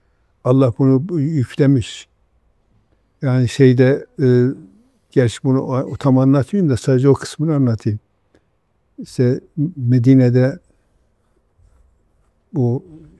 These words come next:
tefsir konusunda en üst seviyede olan emekli bir öğretim üyesini evine götürmüşlerdi. Bu konu şey yaptık.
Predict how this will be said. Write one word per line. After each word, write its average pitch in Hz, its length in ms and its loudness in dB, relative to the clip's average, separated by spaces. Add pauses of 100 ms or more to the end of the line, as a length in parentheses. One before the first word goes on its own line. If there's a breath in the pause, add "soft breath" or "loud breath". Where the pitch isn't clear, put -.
(220)
tefsir 131 340 -2
konusunda 131 540 0
en 139 120 0
üst 127 160 0
seviyede 123 440 0
olan 120 460 -2 (440)
emekli 127 500 0
bir 117 160 0
öğretim 127 460 0
üyesini 120 440 0
evine 123 420 0
götürmüşlerdi. 131 920 -2
Bu - 40 -6
konu 123 380 0
şey 123 180 -2
yaptık. 123 320 -4